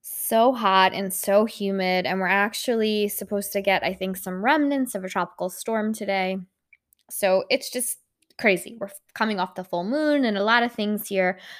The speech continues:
I feel like are being stirred up. But I wanted to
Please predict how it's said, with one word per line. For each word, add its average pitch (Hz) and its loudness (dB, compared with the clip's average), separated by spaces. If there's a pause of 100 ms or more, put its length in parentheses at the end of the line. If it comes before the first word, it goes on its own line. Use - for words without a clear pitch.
(120)
I 190 0
feel 190 0
like 185 2
are 185 0
being 180 -4
stirred 175 -4 (100)
up. - -4 (1160)
But 247 0
I 277 2
wanted 311 2
to 247 2